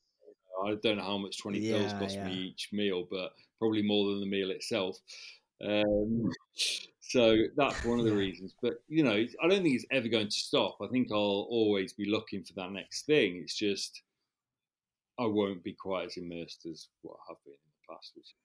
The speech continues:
Speaker 2: Yeah. And, and how, how was the, um, slightly off topic, but, like, the re-, 'cause we
Speaker 1: Mm.
Speaker 2: touched on it before about social media research,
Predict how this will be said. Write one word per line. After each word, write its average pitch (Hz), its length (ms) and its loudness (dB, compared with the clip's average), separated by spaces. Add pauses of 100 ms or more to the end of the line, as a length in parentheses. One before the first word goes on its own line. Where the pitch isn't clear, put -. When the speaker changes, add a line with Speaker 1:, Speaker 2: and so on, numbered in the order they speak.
(1800)
Speaker 2:
Yeah. 101 360 -8 (800)
And, - 160 -12
and 165 120 -10
how, 180 420 -8 (480)
how 165 180 -8
was 156 320 -8
the, 123 340 -2
um, - 380 -10 (200)
slightly - 320 -14
off - 100 -18
topic, 127 260 -12
but, 120 140 -8
like, 113 160 -12 (260)
the 147 140 -4
re-, 143 100 -4 (400)
'cause 139 100 -8
we 135 40 -8
Speaker 1:
Mm. 120 40 2
Speaker 2:
touched - 180 0
on 151 40 -8
it 120 40 -8
before 127 260 -2
about 110 320 -8
social 123 280 -6
media 113 260 -4
research, 117 760 -8